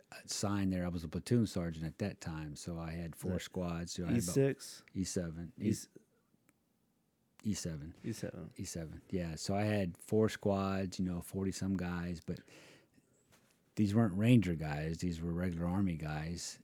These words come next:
Speaker 1: and a lot of 'em didn't wanna be there. But you can't get rid of 'em, you know, because
Speaker 2: Right.
Speaker 1: it's a different type of world. So you have to motivate 'em to work to get things done, you know, and, and so I had to figure that out.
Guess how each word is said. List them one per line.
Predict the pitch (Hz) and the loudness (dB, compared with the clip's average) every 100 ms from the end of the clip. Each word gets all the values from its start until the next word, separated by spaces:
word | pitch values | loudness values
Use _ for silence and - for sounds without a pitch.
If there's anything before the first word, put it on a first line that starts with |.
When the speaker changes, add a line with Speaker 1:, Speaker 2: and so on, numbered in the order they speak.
| - | -12
Speaker 1:
and | 85 82 80 80 - _ - - - 80 | -8 -6 -4 -6 -10 _ -20 -20 -12 -4
a | |
lot | 80 127 | 2 4
of | |
'em | 143 | 8
didn't | 131 127 | 8 6
wanna | 127 | 4
be | 123 156 | 4 2
there. | 110 101 - _ - - | 0 -6 -16 _ -20 -6
But | 87 - | -6 -6
you | - | 0
can't | 120 110 107 | 2 2 0
get | 98 | 0
rid | 104 113 | 4 4
of | 92 69 | 4 0
'em, | 67 - - | -6 -10 -8
you | 90 | -4
know, | 85 85 | -2 -2
because | 85 - 85 85 82 | -4 -4 -4 -2 -4
Speaker 2:
Right. | 95 | -6
Speaker 1:
it's | - | -6
a | 82 | -6
different | 95 90 90 67 | -4 -2 -4 -4
type | 87 - | -8 -6
of | 80 | -4
world. | 92 113 82 78 | 0 2 0 -4
So | - 87 | -4 -2
you | 90 95 | -2 -2
have | - | -2
to | 90 | 0
motivate | 90 98 110 107 82 90 87 | 4 6 6 6 4 0 0
'em | 82 78 | -2 -4
to | 82 | -4
work | 82 90 - - - - - - _ _ _ _ - | -4 -4 -4 -10 -20 -20 -20 -20 _ _ _ _ -4
to | 90 | -2
get | 85 - | 0 -2
things | 90 78 71 | -2 -2 -2
done, | 85 76 65 | -4 -4 -6
you | 76 | -6
know, | 76 76 73 - | -6 -6 -8 -10
and, | 80 80 - - _ - - - _ - | -8 -8 -8 -16 _ -20 -20 -20 _ -8
and | 95 | -4
so | - 110 | 4 8
I | |
had | 117 | 8
to | 101 | 6
figure | - 110 101 | 6 6 6
that | 95 87 | 4 2
out. | 85 71 - | 0 -2 -4